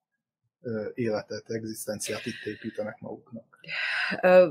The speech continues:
Speaker 2: hogyha az ezerkilencszáznegyvennégy utáni, ö, időszakra gondolunk, akkor valóban azt kell mondanunk, hogy a, az akkori szocialista Jugoszlávia, ha fogalmazhatok így, és nevezhetem így,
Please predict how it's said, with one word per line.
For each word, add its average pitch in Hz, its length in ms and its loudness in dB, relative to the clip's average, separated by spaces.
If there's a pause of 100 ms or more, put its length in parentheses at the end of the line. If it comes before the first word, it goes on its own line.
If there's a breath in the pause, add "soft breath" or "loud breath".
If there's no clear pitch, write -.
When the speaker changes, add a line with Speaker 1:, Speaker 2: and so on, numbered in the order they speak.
Speaker 2:
hogyha 220 420 12
az 175 220 12
ezerkilencszáznegyvennégy 175 1600 10
utáni, 143 760 6
ö, 151 280 8
időszakra 160 760 2
gondolunk, 202 640 -2
akkor 190 540 6 (360 loud breath)
valóban 185 560 10
azt 180 180 2
kell 156 160 2
mondanunk, 165 680 4
hogy 170 200 4
a, 147 380 4 (520)
az - 140 -4
akkori 180 460 6
szocialista 156 800 6
Jugoszlávia, - 880 0
ha 175 320 0
fogalmazhatok - 920 -2
így, 147 220 0
és 147 160 -2
nevezhetem - 720 -4
így, 190 280 -6